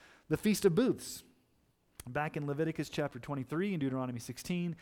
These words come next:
God commanded the people to live in temporary tents or booths and to cover themselves with branches. And so the people did this. They, they responded with immediate obedience. Uh, they didn't hold a conference. <laughs> They didn't debate what this might mean. They di-, they didn't complain that, "Th-, this is stupid, Ezra.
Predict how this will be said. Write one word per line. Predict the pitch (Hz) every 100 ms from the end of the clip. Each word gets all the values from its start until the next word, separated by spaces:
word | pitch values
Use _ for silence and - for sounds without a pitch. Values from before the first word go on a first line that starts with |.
| - - _
God | 120 143 143 -
commanded | 135 135 143
the | 135
people | - 143 139
to | 127
live | 127 131
in | 120
temporary | - 131 131 123
tents | 120 196 190 170 139
or |
booths | 123 170 180 151 - - - - - _ -
and | 135
to |
cover | 131 160 160
themselves | 147 - 131 123 123
with | 117 131 131 - _ _
branches. | 147 208 214 120
And | 123
so | 151
the | 170
people | 196 202 185
did | 226 254
this. | 175 90 -
They, | 151 160
they | 165
responded | 160 - - 190 226 185
with | 175 175
immediate | 147 156 196 208 202 - - - - _ _ 160
obedience. | 151 196 156 104 - 113
Uh, | 98 101
they | 131
didn't | 151 160
hold | 147 156
a |
conference. | 131 156 175 190 208 190
<laughs> |
They | 165
didn't | - 208 156
debate | 180 120 190 202 180 - - - 127
what | 156 160
this | 170 160
might | 160 151 143
mean. | 147 175 190
They | 170
di-, | 170
they | 175
didn't | 196 185
complain | 175 180 190 180
that, | 165
"Th-, | 226
this | 240
is | 175
stupid, | - - 247 143 110 117
Ezra. | 127 135 180